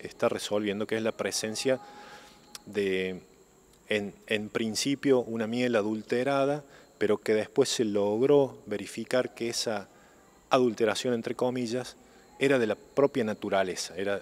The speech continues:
como un desajuste que se produjo a partir del sorgo colorado y de los pulgones, y que por una, por un canal natural llegó ese,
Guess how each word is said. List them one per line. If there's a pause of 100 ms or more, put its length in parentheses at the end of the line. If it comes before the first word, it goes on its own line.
como
un
desajuste
que
se
produjo
a
partir (460)
del
sorgo (200)
colorado
y
de
los
pulgones, (360)
y
que (360)
por
una, (120)
por
un
canal
natural
llegó
ese,